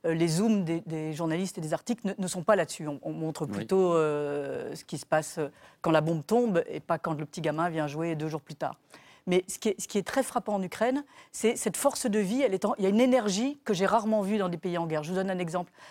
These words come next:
Speaker 1: On était, euh, en voiture et on remonte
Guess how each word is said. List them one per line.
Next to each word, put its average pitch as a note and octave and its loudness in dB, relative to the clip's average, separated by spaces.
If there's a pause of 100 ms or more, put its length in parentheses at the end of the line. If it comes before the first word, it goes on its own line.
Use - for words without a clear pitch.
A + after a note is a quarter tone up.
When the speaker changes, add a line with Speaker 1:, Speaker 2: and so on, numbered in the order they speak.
(140)
Speaker 1:
On F#3+ 2
était, G3+ 6
euh, D#3 4
en F3 0
voiture G#3+ 0
et F#3 -4
on F3 -2
remonte G#3+ 0